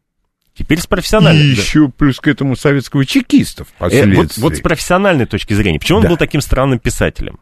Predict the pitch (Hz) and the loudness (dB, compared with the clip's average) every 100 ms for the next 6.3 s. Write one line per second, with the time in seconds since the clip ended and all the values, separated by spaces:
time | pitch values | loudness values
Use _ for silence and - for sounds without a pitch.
0 | _ 110 143 120 120 - 107 - 107 98 | _ 2 2 2 -2 0 0 0 -2 0
1 | 110 104 107 87 76 80 73 76 76 80 | 0 0 -2 -4 -6 -6 -8 -10 -8 -4
2 | 76 73 73 - - - - - - - | -4 -2 -4 -6 -18 -18 -18 -20 -20 -4
3 | - - 208 196 147 113 - 92 101 104 | -2 0 0 2 0 0 -4 -2 0 0
4 | - 127 101 67 58 - 85 185 180 98 | 2 2 2 -2 -6 -4 0 0 0 -2
5 | 95 107 82 80 - 87 - 71 78 82 | -2 -2 0 -4 -4 -6 -6 -10 -8 -4
6 | 82 76 | -4 -4